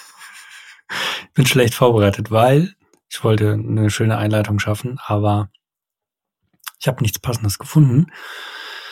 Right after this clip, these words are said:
und, äh, wollte die Folge mit einem Zitat beginnen. Tja, nur die Frage ist noch, welches Zitat, aber das spielt heute keine Rolle, denn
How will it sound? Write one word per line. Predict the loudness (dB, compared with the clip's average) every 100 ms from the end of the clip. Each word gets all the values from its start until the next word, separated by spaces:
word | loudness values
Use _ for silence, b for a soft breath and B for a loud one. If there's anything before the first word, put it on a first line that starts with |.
| B B B B B B _ -4
und, | 0 4 4 2 2
äh, | 2 2 2 B B
wollte | -2 2 4 4 2
die | 0
Folge | -2 -2 0
mit | 0 0
einem | -2 -2
Zitat | -4 -8 -8 -6 -2 -2 -4
beginnen. | -6 0 4 6 4 0 -4 _ _ _ _ _ _ -14
Tja, | -6 -4 -4 -6 _
nur | 0
die | 2
Frage | 4 4
ist | 4
noch, | 0 2
welches | 2 2 0
Zitat, | -4 -2 2 2 2
aber | 0 2 2 2 -6 _
das | -14
spielt | -12 -4 -2
heute | 0 0 0
keine | 2 4 4
Rolle, | 4 4 4 0 B B B B 0
denn | 4 6 6 4